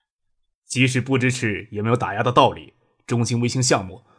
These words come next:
国家不也大力支持呢？锦湖与华夏在市场上公开竞争，信息产业部更支持华夏，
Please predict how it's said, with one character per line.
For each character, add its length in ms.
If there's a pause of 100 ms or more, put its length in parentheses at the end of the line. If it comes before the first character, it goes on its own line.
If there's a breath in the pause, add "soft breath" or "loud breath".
国 120
家 180
不 100
也 320
大 140
力 80
支 160
持 180
呢？ 220 (1700)
锦 220
湖 140
与 40
华 220
夏 160
在 160
市 160
场 100
上 220
公 140
开 140
竞 200
争， 260 (220)
信 200
息 120
产 180
业 60
部 160
更 180
支 140
持 120
华 200
夏， 300